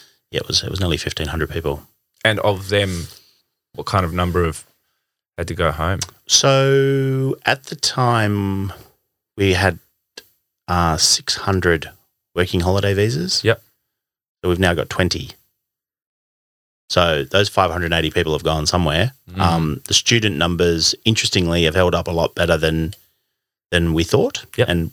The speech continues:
Speaker 1: we've retained, I think it done a very good job of retention of people who were either stuck overseas, um, so they're on holidays and couldn't,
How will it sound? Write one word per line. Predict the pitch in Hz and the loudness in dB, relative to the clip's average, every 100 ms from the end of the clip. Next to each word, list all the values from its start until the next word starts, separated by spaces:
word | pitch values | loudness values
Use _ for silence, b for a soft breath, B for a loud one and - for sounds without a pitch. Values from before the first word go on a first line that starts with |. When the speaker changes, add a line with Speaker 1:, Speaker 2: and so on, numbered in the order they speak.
| - | -4
Speaker 1:
we've | 87 85 | -2 0
retained, | - 87 87 80 - - - | 0 0 0 -2 -8 -16 -18
I | 90 | -10
think | 90 85 | -6 -6
it | - - | -6 -2
done | 92 | -2
a | 78 | 0
very | 85 | 0
good | 82 | 0
job | 80 | -2
of | 76 | -2
retention | 73 104 101 - B B B B B - | -2 0 0 -2 B B B B B -2
of | 87 - | -2 0
people | 131 113 98 | -2 2 0
who | 87 101 98 92 | 2 2 2 -2
were | - 87 | 0 0
either | 85 82 | 2 2
stuck | 80 - 117 104 | 0 2 0 2
overseas, | 107 90 87 95 117 160 - - _ _ | 0 2 0 0 -2 -2 -6 -8 _ _
um, | 78 76 | -2 0
so | 76 | 2
they're | 82 | 2
on | 78 | 2
holidays | 76 82 80 78 | 0 2 2 0
and | 82 | -2
couldn't, | 92 82 | -2 -2